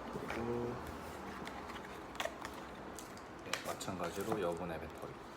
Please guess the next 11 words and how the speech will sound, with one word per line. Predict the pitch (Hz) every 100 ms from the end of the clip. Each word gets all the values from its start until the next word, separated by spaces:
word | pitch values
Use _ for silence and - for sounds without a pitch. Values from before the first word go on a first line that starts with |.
| - - - - - -
배터리랑 | - 104 110 110 110 110 - -
케이블, | - 98 80 - - - - - - - - - - - - - - - - - - - - - - - 98
이랑, | - 113 87
네, | 80 82
뭐, | 80 80 -
사용 | 113 110 101
설명서. | 113 113 95 104 104 - - - - - - - - - - - - - - - - - - - - - - - - - - - - - - - - -
어, | 104 92 - - - - - - - - - - - - - - - - - - - - - -
제가 | - 104
처음에 | - 170 165 139 120 92 - -
그 | 92 90 90 87